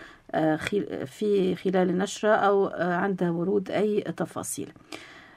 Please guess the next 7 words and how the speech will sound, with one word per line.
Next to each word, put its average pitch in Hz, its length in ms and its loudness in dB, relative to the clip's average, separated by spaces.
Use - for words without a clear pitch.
السفير 285 520 6
المصري 214 720 6
قال 190 580 4
في 180 180 0
خلال 185 320 2
احتفال 190 480 0
لمناسبة 185 800 4